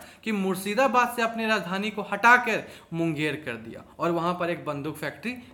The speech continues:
लगाया। तो क्वेश्चन है, किसने अपनी राजधानी मुर्शिदाबाद से मुंगेर कर दिया? तो आंसर है मीर कासिम। प्रत्येक भारतीय को दस्तक, देखिए,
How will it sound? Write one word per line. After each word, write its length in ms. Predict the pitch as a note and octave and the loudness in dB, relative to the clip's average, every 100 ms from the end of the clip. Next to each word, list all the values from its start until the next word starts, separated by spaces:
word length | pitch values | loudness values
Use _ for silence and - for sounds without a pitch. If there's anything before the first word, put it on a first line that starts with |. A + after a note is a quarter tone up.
| C#3 | -8
लगाया। 380 | B2+ A2+ F2+ - - - | -6 -6 -10 -16 -16 -10
तो 60 | |
क्वेश्चन 460 | E3 F#3+ F#3 A#3+ A#3+ | -4 -2 2 2 2
है, 240 | G#3 C#3 - - - - | 0 -6 -14 -20 -16 -4
किसने 320 | G#3+ A3 C#4+ | -4 0 4
अपनी 300 | D4 C#4 C4 | 4 4 2
राजधानी 580 | A#3+ G#3+ G3+ G#3 G#3 - - - | 2 2 2 2 0 -2 -8 -2
मुर्शिदाबाद 800 | F#3 F#3+ F#3+ G3+ A#3+ G#3+ G#3+ A3 | 0 0 -2 0 2 4 2 0
से 100 | A#3 | -4
मुंगेर 400 | G3+ F3 D3 C#3+ - | -2 -2 -2 -4 -4
कर 120 | B2 | -8
दिया? 240 | A#2 A#2 | -8 -10
तो 120 | A2 C#3 | -8 -8
आंसर 320 | C#3+ F#3 G3 | -6 -4 -2
है 60 | |
मीर 280 | F3+ D3 B2 A#2+ | -2 -4 -6 -8
कासिम। 340 | A2+ - G#2 - - - - - _ _ _ _ _ _ - - - - - | -12 -14 -18 -20 -20 -20 -20 -20 _ _ _ _ _ _ -20 -20 -20 -18 -2
प्रत्येक 460 | G3+ G3+ C4+ C#4+ F#3 | -2 6 6 4 0
भारतीय 440 | F#3+ G3 G3+ A#3 | 0 0 -2 -2
को 140 | A3+ | -2
दस्तक, 360 | F3 E3+ - C3 | 0 -2 -2 -6
देखिए, 400 | C3 F3+ F3+ B2 | -2 -2 -4 -10